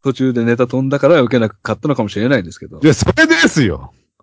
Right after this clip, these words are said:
Speaker 1: わかんないですけど。
Speaker 2: <laughs> ネタ飛んでたんかい。
Speaker 1: 一説によると飛んだんじゃないかと言われてましたけど、あのー、
Speaker 2: ええ。
Speaker 1: ちょっとわかんない、それは。
Speaker 2: いやいやいや、それです、じゃあ。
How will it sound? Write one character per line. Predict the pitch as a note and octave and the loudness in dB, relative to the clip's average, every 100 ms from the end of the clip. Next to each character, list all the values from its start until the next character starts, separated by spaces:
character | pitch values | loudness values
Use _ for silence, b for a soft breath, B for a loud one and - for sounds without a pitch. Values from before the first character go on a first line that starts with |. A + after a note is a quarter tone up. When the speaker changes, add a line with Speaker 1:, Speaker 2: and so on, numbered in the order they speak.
| - | -2
Speaker 1:
わ | C3 | 0
か | A3 | 2
ん | A3+ | 4
な | D3+ | 4
い | C3+ | 4
で | |
す | |
け | |
ど。 | |
Speaker 2:
<laughs> | E3 | 4
ネ | G#3+ | 4
タ | - | 2
飛 | - G3+ C4+ | 2 2 2
ん | D4 | 2
で | D4+ | 2
た | F3+ | 2
ん | A#2+ | 0
か | G#2+ D2+ | -2 -6
い。 | C3+ C3+ b b b b | -8 -12 b b b b
Speaker 1:
一 | F3+ | -10
説 | - G#3+ B3+ | -6 -2 2
に | |
よ | G3 | 4
る | F#3+ | 4
と | F#3+ | 4
飛 | F3+ | 2
ん | G3 | 2
だ | A3 | 2
ん | F#3+ | 2
じ | |
ゃ | |
な | F#3+ | 2
い | F3+ | 2
か | G#3 | 0
と | E3+ | -2
言 | C3 | -2
わ | C#3+ | -2
れ | D#3 | -2
て | D3+ | -2
ま | D#3+ | -4
し | - | -6
た | G#2+ | -10
け | G#2 | -6
ど、 | C#3+ A2 G2 | -4 -4 -6
あ | A2 | -8
の | A2 G#2+ G#2 G#2+ A2 | -6 -6 -6 -6 -6
ー、 | A#2+ | -8
Speaker 2:
え | |
え。 | |
Speaker 1:
ち | D3+ | -4
ょ | |
っ | |
と | D3+ | -2
わ | F3 | 0
か | G3 | 0
ん | |
な | C#3 | -2
い、 | |
そ | F#2+ F2+ | -10 -16
れ | |
は。 | F2 - _ _ _ _ _ _ _ | -20 -20 _ _ _ _ _ _ _
Speaker 2:
い | C3 - - | -12 -12 -4
や | G3 A#3+ | -2 0
い | F#3+ | 2
や | F3+ C#3 B2+ | 2 2 0
い | |
や、 | A#2 | -2
そ | F3 | 0
れ | G3+ | 2
で | A#3+ A3 | 4 2
す、 | C3+ | -2
じ | F#2+ | -4
ゃ | F#2+ | -4
あ。 | B1+ | -4